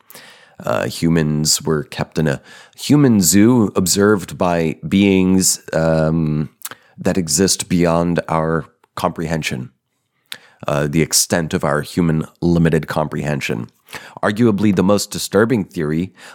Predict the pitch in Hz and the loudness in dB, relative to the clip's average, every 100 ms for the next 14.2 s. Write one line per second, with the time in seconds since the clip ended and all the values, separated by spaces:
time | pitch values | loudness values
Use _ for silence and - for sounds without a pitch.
0 | - 98 - 107 - 104 98 - 82 78 | -2 -2 -2 -6 0 2 2 -2 -2 -4
1 | 73 - 110 117 95 85 - 101 139 151 | -6 0 2 2 0 -4 0 2 2 0
2 | 107 95 92 - 104 98 101 104 92 98 | -2 -2 -4 -2 0 2 0 -2 0 0
3 | 95 - - _ 82 87 - 87 85 - | 0 -10 -20 _ -2 -2 0 0 0 -2
4 | 65 - 107 110 92 87 85 - - - | -4 -2 0 0 0 -2 -2 -4 -12 -4
5 | 82 85 90 - - 92 87 73 67 - | -2 0 -2 -4 -8 -2 0 0 -4 0
6 | 95 101 90 71 - _ - - - - | 2 2 2 -2 -8 _ -20 -20 -20 0
7 | 101 90 82 95 107 131 156 - - 175 | 4 4 4 2 4 2 0 -4 -2 0
8 | - 95 107 131 107 95 90 101 95 90 | 2 2 0 0 0 0 2 2 2 0
9 | 87 85 101 123 139 127 92 80 82 85 | 0 2 4 4 4 2 2 0 -2 -6
10 | - 90 87 80 69 87 107 120 101 80 | -4 -2 -2 -6 -2 2 4 4 2 0
11 | 85 113 104 - - - - - 87 76 | 0 0 0 -4 -14 -20 -8 -2 -2 4
12 | 104 110 - 107 92 95 92 - 90 92 | 4 4 4 2 4 2 0 -2 -2 0
13 | 98 95 92 - 98 92 90 107 107 104 | 0 0 0 0 0 2 2 4 4 2
14 | - - | -2 -6